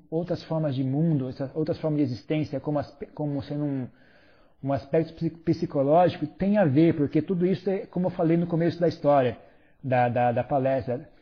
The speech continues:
mente é o X da questão. Tudo isso roda ao, ao redor de mente.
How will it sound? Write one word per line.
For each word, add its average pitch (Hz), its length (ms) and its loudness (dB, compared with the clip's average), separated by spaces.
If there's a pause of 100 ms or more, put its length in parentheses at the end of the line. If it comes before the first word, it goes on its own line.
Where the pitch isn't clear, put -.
(160)
mente 170 520 2
é 139 60 6
o 135 80 2
X 147 220 -2
da 143 100 0
questão. 110 480 -6
Tudo 208 180 0
isso 202 240 0
roda 165 580 4 (400)
ao, 147 520 2 (300)
ao 147 140 0
redor 135 440 4
de 143 100 2
mente. 143 580 -2